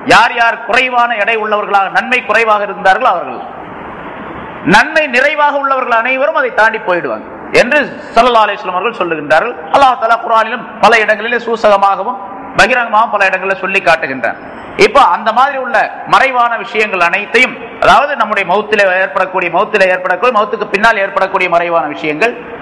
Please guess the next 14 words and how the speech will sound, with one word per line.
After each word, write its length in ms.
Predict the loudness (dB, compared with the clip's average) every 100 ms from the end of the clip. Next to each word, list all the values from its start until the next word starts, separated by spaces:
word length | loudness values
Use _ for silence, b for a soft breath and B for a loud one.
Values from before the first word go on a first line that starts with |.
| -14 -14 0
பிறகு 200 | 2 4
இந்த 140 | 2 0
உலகம் 320 | 0 0 0
அழிக்கப்பட்ட 500 | -2 0 -2 0 -2
பின்னால் 280 | 0 2 2
ஏற்படக்கூடிய 500 | 0 -2 -2 -2 0
மறைவான 360 | 0 2 0
விஷயங்கள், 380 | -2 -6 -8 -8 -12 -14 -14 -14 -14 -14 -16 0
அதையெல்லாம் 380 | 4 4 4 0
நம்பிக்கை 340 | -2 -2 -2
கொள்ள 160 | -4 -4
வேண்டும். 260 | -8 -14 -16 -16 -2
சரி, 220 | 2 4 2
இது 480 | 0 2 2 2